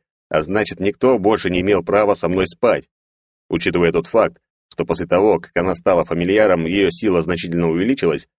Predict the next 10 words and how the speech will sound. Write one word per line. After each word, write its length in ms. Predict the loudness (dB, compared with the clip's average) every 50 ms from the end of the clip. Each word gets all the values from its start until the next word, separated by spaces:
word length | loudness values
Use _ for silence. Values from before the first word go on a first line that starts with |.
| _ _ _ _ -18
спорить 420 | -12 -4 0 0 2 2 2 0
с 80 | -2 -2
ней 160 | 0 0 0
местным 360 | 2 2 0 0 0 -2 -2
красавицам 680 | -2 -2 -2 0 2 2 2 2 2 0 0 0 0 2
было 220 | 2 4 4 4
мало 340 | 2 2 0 0 0 0 0
того, 240 | 0 0 2 0 -2
что 140 | -2 -4 -8
бесполезно, 640 | -8 -4 -2 0 0 2 2 0 0 -2 -4 -8